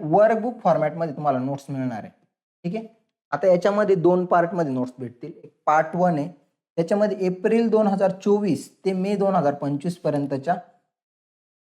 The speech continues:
जे आपण न्यूज, अ, हे असतील, करंट अफेअर्स असतील, जे पण करंट अफेअर्स असतील, ठीक आहे, ते आपण याच्यामध्ये कव्हर केलेले आहे. म्हणजे किती? ही शंभर पेजेसची पाठपोट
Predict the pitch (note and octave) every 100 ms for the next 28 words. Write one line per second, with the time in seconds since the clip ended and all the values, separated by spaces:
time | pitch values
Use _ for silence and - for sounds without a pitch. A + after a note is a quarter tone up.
0 | _ _ _ - G#3+ G#3+ A3 G3+ F#3+ F3
1 | F3 D#3+ D#3 D#3 D3+ D3+ - A#2+ D#3 E3
2 | E3 E3 E3 E3+ E3+ - C#3 _ - C3+
3 | F3 F#3+ F3+ D#3+ D3 C#3 C3+ C3 A2+ -
4 | F#2 _ _ _ _ _ F#3 A#3 B3+ _
5 | _ _ _ F#3 F3 D#3+ G3+ - C3+ C3
6 | D3 C3+ A2+ B2 A#2+ C3 C3+ C#3 C#3 -
7 | D3+ D#3 F3 G3+ F#3+ E3+ E3+ F3+ F3+ G3
8 | G#3 F3+ D#3+ E3 - F3+ F3 D#3+ - F3+